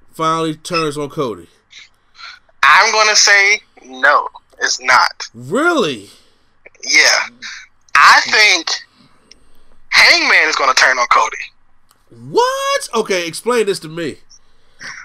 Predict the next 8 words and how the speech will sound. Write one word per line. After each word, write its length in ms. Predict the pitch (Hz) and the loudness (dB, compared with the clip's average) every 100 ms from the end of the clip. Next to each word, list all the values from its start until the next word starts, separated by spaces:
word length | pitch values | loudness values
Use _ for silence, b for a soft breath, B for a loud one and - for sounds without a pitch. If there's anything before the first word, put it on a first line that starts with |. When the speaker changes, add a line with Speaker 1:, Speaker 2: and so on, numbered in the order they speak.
| B _ - | B _ -2
Speaker 2:
Okay, 320 | 220 220 202 | 2 2 4
so 500 | - 208 196 175 175 - B B B - - - B B B 226 | 4 4 2 2 0 -4 B B B -20 -20 -16 B B B 2
ever 260 | 269 311 | 4 4
since 640 | 311 277 262 233 - - - _ - | 6 6 4 2 0 -2 -4 _ -2
he 120 | - 202 | 0 4
lost 380 | 196 196 202 | 4 4 4
the 80 | 185 | 0
title 480 | - 180 170 147 | 2 4 4 2